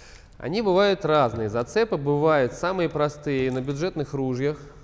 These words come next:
Зацепы устанавливаются вот такие вот наподобие проволочных,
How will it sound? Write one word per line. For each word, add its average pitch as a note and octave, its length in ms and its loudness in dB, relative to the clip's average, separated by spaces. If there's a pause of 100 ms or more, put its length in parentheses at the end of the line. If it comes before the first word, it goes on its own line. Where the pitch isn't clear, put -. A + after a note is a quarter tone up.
Зацепы C3+ 400 -6
устанавливаются D3+ 920 0
вот D3+ 160 -6
такие E3 420 -4
вот D#3 220 -2
наподобие C3 560 -2
проволочных, C#3 840 -2